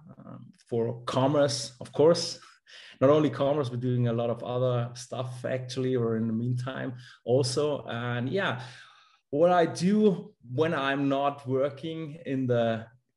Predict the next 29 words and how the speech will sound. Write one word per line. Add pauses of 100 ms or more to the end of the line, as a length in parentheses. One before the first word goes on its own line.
area
of
commerce,
I
do,
uh, (180)
also,
um,
quite
some
running,
um,
basically
in
the
mountains.
So
I,
I'm,
I'm
addicted (100)
to,
to
trail
running
and (300)
also
mountaineering.
So